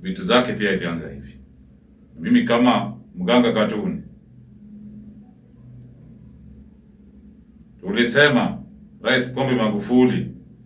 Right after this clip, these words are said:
alifariki. Kuna wale walikuwa wanatutusi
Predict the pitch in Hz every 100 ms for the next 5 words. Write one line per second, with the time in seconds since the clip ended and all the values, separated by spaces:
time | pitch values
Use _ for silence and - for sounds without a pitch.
0 | - - - - - - - - - -
1 | - - - - - - - - 87 90
2 | 87 82 82 - - - _ - - -
3 | - _ _ - - - - - _ -
4 | - _ - - - - - - - 85
5 | 90 113 120 117 110 123 110 110 127 127
6 | 127